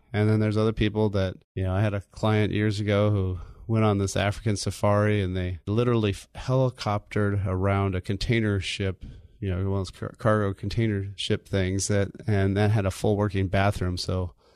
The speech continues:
that way their, quote, tent that had a four-post bed had working plumbing in, in essence. And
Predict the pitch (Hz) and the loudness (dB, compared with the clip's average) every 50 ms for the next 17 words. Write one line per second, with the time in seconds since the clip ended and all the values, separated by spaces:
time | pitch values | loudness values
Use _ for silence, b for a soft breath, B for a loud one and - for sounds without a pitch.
0 | b b b b 110 107 98 95 101 101 98 95 95 95 92 90 92 110 - - | b b b b 0 0 2 2 2 2 2 2 0 0 -2 -2 -4 -8 -6 -2
1 | - 110 95 - - - - 123 110 98 - - 107 101 101 98 92 95 - - | 0 0 0 -2 -4 -2 0 2 2 2 2 0 0 0 2 2 0 -2 -2 0
2 | - 104 101 - - 98 95 92 - - - 110 104 95 95 98 98 - 127 127 | 2 2 2 2 2 0 0 -2 -2 0 2 4 4 4 2 0 -2 -2 -2 -2
3 | 120 110 117 123 131 127 - - 120 110 101 - - 131 127 120 107 104 101 101 | -2 -2 -2 -2 -2 -2 0 -2 -2 0 0 0 0 2 2 2 2 2 2 2
4 | 101 104 104 98 92 104 92 104 107 101 98 101 - 107 98 104 101 - - 110 | 2 2 2 2 2 0 0 2 2 4 4 2 2 2 0 0 0 -2 0 0
5 | 104 101 | -2 -2